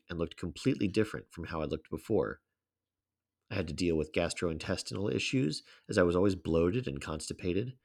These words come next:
The therapy was hurting me, but I had to continue it since I needed to get better. My blood pressure and sugar levels were elevated, causing me to be afraid for my life.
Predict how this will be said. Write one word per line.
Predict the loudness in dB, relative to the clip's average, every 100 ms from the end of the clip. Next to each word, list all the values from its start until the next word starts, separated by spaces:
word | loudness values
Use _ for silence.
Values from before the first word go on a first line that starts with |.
| _ _ _ _ _ _ _ _ _ _ _ _ _ -4
The | 4
therapy | 8 8 8 2
was | 0
hurting | -2 0 0 0
me, | -6 -12 -16 _ _
but | 0
I | 2
had | 2 0
to | 0
continue | -4 0 0 2 0
it | -2 -6
since | -8 -4
I | -2
needed | 0 0
to | 0
get | -2 0
better. | 2 2 -2 -10 _ _ _ _ _ _ _ _ _ -2
My | 0
blood | 4 4
pressure | 4 0 2 2
and | 2
sugar | 0 2 4
levels | 4 6 4 2
were | -2 4
elevated, | 4 6 2 2 0
causing | 2 2 2
me | -2
to | -2
be | 0
afraid | 0 4 6 6
for | 2
my | -2 0
life. | 0 -2 -4